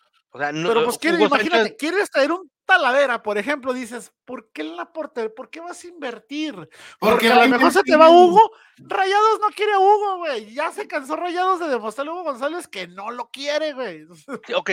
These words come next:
Speaker 1: si tú, déjame decirte, yo, yo, yo, yo soy los que dice que Hugo, Hugo González ha sido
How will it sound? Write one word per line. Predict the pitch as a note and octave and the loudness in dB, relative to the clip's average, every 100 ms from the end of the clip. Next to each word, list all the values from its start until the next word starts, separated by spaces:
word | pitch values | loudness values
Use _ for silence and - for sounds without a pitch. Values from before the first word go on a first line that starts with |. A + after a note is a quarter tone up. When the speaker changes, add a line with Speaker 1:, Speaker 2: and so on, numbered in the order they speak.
| D3+ | -6
Speaker 1:
si | G3 | -6
tú, | - E3+ - _ - | -2 -2 -4 _ -4
déjame | G3+ A#3 A#3 | -2 0 -2
decirte, | F#3 E3 | -2 -2
yo, | G3 G#3+ | -2 2
yo, | G3 A#3 | 2 0
yo, | F3+ E3 G3 | -2 0 0
yo | G3+ C#3+ D#3 | 0 -2 -4
soy | G3 | -2
los | G#3+ G#3+ | -4 -4
que | F3+ | -4
dice | D#3+ E3 B3+ _ _ _ _ _ - | -4 -6 -10 _ _ _ _ _ -6
que | C#3+ | -2
Hugo, | D#3 F#3+ D#3 | -2 -2 -6
Hugo | E3 G3 G#3 E3+ B2+ A2+ | -4 -2 0 0 0 -2
González | A#2 B2+ C#3+ E3+ D#3+ | -6 -6 -6 -6 -6
ha | - B2 | -12 -12
sido | C3+ D3 D#3+ C#3+ | -6 0 0 -2